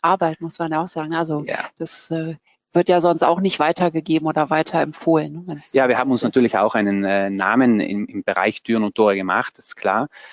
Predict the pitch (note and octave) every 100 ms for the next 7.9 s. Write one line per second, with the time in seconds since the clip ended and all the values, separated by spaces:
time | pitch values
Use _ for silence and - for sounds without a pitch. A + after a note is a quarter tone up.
0 | - - A2 A2 G#2+ A#2 A2+ G#2+ G2 G2+
1 | G#2 G#2 A#2 C3 A2+ G#2+ A2+ - - -
2 | G#2 F#2+ - G2+ D#3+ G3 A2 - A2+ A2+
3 | A2+ A#2 A#2 A2 F#2 D2+ - - _ _
4 | _ - A2 - A#2 A2+ - B2 A#2+ G#2+
5 | G2+ - - - A#2 A2+ A2+ G#2+ D#3 G3
6 | C3+ A#2 G2+ G2 G#2 - - - G2+ D3+
7 | - C#3+ D3 C#3+ C3+ C#3 C3+ C3+ C3+